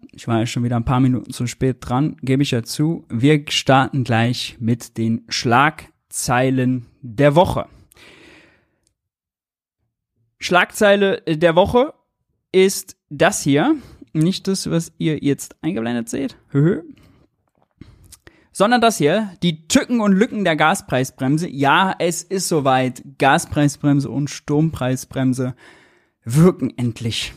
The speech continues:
Ja, sind in Kraft getreten. Das ist erstmal eine gute Nachricht, denn das entlastet viele, viele Haushalte. Klar, sonst, wenn ich gute Nach-, Nachrichten mitgebracht habe, war immer, "Oh, schaut an,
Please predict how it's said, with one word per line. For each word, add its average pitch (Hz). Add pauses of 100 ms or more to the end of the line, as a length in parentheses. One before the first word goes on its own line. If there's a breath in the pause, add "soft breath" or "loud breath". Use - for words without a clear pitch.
Ja, 165
sind 190
in 147
Kraft 170
getreten. 165
Das 156
ist 170
erstmal 170
eine 151
gute 185
Nachricht, 160
denn 175
das -
entlastet 139 (480 loud breath)
viele, 190
viele 156
Haushalte. 139 (180)
Klar, 165
sonst, 151
wenn 156
ich 143
gute 156
Nach-, 151
Nachrichten 156
mitgebracht 139
habe, 131
war 131
immer, 127
"Oh, 156
schaut 147
an, 151